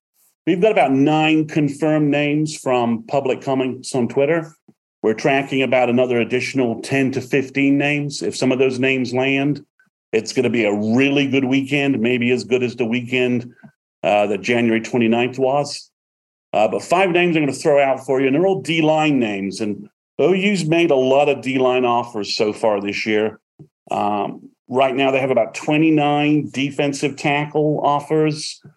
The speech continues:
defensive end, defensive tackles, and then they've got about another twenty who are more pure sort of edge rusher prospects. So that's only fifty guys they offered on the D line, and that's about ten more than they offered, uh,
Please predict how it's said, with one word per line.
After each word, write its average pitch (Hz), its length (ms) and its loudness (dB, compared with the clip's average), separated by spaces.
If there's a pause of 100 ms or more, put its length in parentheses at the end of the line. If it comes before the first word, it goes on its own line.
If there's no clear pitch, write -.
(300)
defensive 131 500 -2
end, 131 240 2
defensive 135 460 -4
tackles, 139 460 -2
and 120 60 2
then 127 60 2
they've 135 100 2
got 131 100 2
about 117 180 2
another 135 240 0
twenty 151 880 -2 (680)
who 135 100 2
are 127 80 2
more 143 320 2
pure 151 300 2
sort 131 220 0
of 110 60 0
edge 120 260 0
rusher 110 360 0
prospects. 101 640 -2
So 135 80 0
that's 143 140 -2
only 190 180 2
fifty 170 540 -2
guys 123 640 0 (500)
they 107 120 2
offered 113 580 2 (380)
on 107 100 0
the 113 100 2
D 113 220 0
line, 110 400 2
and 101 100 0
that's 151 360 -2
about 127 560 0
ten 165 320 -2
more 147 240 2
than 131 100 -2
they 123 140 0
offered, 117 440 -2
uh, 110 120 -4